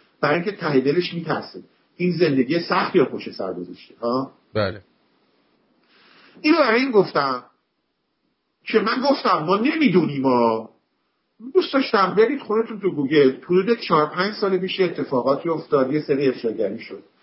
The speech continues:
Speaker 1: که بعد اینا رو هم از اینترنت پاک کردم، بعد خیلی گردید پیدا کنید. این نام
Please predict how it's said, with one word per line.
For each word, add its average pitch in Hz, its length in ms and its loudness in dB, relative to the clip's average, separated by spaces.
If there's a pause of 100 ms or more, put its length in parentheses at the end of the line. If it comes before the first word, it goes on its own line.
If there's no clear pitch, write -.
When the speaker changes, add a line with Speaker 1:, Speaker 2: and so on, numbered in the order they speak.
(220)
Speaker 1:
که 196 120 2
بعد 196 300 0
اینا 170 160 2
رو 190 60 2
هم 214 220 2
از 160 40 -6
اینترنت 151 400 -6
پاک 190 260 -2
کردم، 107 360 -6
بعد 147 140 -4
خیلی 214 400 -6 (160)
گردید 110 360 -2
پیدا 101 240 -8
کنید. 92 260 -14 (800)
این 285 160 -12
نام 294 300 -2